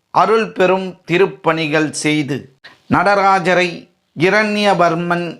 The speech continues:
என்னும் மன்னன் நேருக்கு நேராக தரிசித்தது இந்நாளில்தான். இக்காரணங்களுக்காகவே சிவன் கோயில்களில் தைப்பூசத்தன்று சிறப்பு அபிஷேகங்களுடன்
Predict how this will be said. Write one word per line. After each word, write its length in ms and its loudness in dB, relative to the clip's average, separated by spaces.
என்னும் 480 0
மன்னன் 460 0
நேருக்கு 640 0
நேராக 600 0
தரிசித்தது 920 -2
இந்நாளில்தான். 920 0
இக்காரணங்களுக்காகவே 1800 0
சிவன் 500 0
கோயில்களில் 880 2
தைப்பூசத்தன்று 1200 -2
சிறப்பு 580 0
அபிஷேகங்களுடன் 1160 0